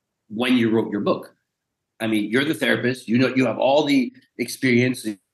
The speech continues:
know, thirty some odd years as a, and your wife read the book and she said, "Oh, maybe you should change a few things," and you did,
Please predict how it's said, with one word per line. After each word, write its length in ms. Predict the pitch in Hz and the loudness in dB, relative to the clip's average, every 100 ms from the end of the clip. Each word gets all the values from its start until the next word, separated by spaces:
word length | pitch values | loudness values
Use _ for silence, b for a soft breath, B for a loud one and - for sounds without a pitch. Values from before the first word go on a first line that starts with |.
| _ _ _ _ _ _ _ _ 107 | _ _ _ _ _ _ _ _ -4
know, 200 | 110 113 | -2 0
thirty 140 | 123 | -2
some 140 | 120 120 | 0 0
odd 120 | 113 | 2
years 160 | 120 | 0
as 100 | 113 | 0
a, 100 | 113 - _ | -6 -10 _
and 360 | 117 120 120 120 _ _ | -4 0 0 -2 _ _
your 140 | 117 117 | -2 2
wife 240 | 170 - | 4 2
read 140 | 127 110 | 0 0
the 40 | |
book 320 | 101 139 - _ _ - | -2 -2 -4 _ _ -10
and 220 | 127 120 | -6 -4
she 80 | 131 | -6
said, 160 | 139 | -4
"Oh, 100 | 208 | 0
maybe 200 | 160 151 | 2 2
you 40 | 139 | 0
should 140 | 139 | -4
change 220 | 127 135 120 | -2 0 0
a 40 | |
few 100 | 127 | -2
things," 220 | 131 151 117 | 2 2 4
and 120 | 139 | 2
you 60 | |
did, 300 | 135 - - | 2 0 -4